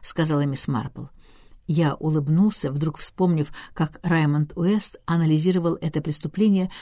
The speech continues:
с точки зрения психологии. «Если ваша версия окажется верной,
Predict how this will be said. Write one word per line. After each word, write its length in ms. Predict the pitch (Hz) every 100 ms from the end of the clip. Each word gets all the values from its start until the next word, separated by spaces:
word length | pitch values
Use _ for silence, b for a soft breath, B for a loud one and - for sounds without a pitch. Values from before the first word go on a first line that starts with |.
| B
с 120 | -
точки 320 | - 190 -
зрения 400 | 175 170 175 170
психологии. 840 | 165 - - 151 139 113 - 85 143 _ _ _ _ _ _ _ _ _ _ _ _ _ 160
«Если 680 | 175 185 185 165 160 - - - -
ваша 380 | 160 165 151 170
версия 500 | 156 165 147 - 123
окажется 480 | 120 175 151 143 -
верной, 560 | 139 262 233 104 98